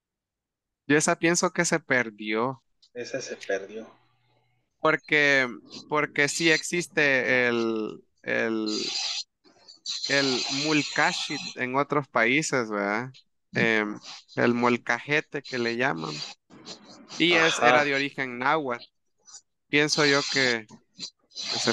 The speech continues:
Speaker 1: pudo haber perdido. Kashit,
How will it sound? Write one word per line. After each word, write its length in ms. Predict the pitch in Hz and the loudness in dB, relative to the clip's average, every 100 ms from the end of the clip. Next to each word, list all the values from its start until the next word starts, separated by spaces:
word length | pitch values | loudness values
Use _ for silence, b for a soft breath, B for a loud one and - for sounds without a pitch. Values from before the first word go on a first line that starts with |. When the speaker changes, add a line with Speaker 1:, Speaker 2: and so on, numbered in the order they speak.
| - | 2
Speaker 1:
pudo 180 | 123 120 | 4 6
haber 260 | 113 117 117 | 6 2 2
perdido. 600 | - 107 101 113 113 117 107 _ - - _ - - - - - - - - - 175 | 0 0 2 2 4 2 -4 _ -20 -20 _ -18 -12 -8 -6 -6 -4 -4 -4 -2 2
Kashit, 500 | 220 226 - 233 | 4 2 2 -2